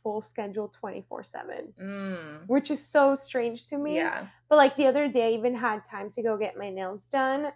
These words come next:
Speaker 1: at six P M.
Speaker 2: And
Speaker 1: Like,
Speaker 2: before you, like,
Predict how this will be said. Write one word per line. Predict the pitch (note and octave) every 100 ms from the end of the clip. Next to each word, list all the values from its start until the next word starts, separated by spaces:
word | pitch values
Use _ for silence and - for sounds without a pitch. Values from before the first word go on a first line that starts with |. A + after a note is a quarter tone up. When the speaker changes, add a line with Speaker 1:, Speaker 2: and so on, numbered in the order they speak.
| -
Speaker 1:
at | A3 -
six | - - - - A3 - -
P | F3+
M. | F3 - A3 _ _ _ _ _ _ _ _ -
Speaker 2:
And | F#3+
Speaker 1:
Like, | F#3
Speaker 2:
before | - E3+ D#3+ D#3+
you, | E3
like, | D#3